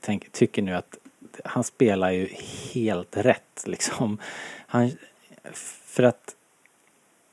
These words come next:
det är ju så, såklart en pastisch på Hitlers,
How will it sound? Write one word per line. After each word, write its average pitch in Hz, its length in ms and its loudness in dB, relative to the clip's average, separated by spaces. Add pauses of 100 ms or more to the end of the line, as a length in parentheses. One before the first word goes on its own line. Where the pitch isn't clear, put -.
(760)
det 131 280 6
är 156 60 12
ju 147 120 12
så, 135 140 6 (140)
såklart 139 600 8
en 107 260 0 (260)
pastisch - 480 -4 (100)
på 123 260 6 (520)
Hitlers, - 760 -4